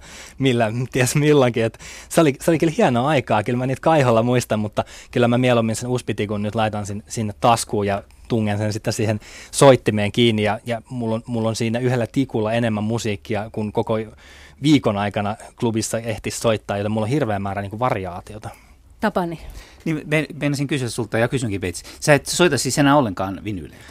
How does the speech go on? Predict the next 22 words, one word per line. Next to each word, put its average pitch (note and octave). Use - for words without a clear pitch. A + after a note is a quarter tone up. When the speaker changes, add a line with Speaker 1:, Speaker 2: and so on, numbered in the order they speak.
Speaker 1:
Kyllä G3+
mä C3
soitan C3
edelleen C3+
Speaker 3:
No C#3+
niin, C#3+
Speaker 1:
vinyyleitä. A2+
Speaker 3:
tullaan. F3
Speaker 1:
<laughs> -
Mä E3
oon E3
tämmönen, D#3
mä E3+
oon G3
tämmönen D#3
ehkä C#3
vielä, C3
vielä D#3+
sitä C#3+
sukupolvea, A2+
joka A#2
niinku A2+